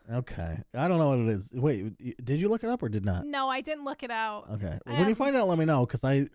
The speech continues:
Speaker 1: I just assumed it was, like, s-, a strange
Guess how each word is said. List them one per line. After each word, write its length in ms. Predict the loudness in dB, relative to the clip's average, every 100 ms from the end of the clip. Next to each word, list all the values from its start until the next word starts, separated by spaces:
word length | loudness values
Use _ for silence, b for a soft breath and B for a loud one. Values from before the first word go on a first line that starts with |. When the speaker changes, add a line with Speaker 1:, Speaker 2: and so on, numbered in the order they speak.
| -8
Speaker 1:
I 300 | -2 2 2
just 180 | 2 -2
assumed 320 | 0 2 2
it 100 | 2
was, 300 | 0 -2 -8 _ _ _ _ _ _
like, 180 | -14 -14
s-, 140 | -14 -10
a 80 | -10
strange 1000 | -10 -8 -2 2 2 0 -2 -6 -14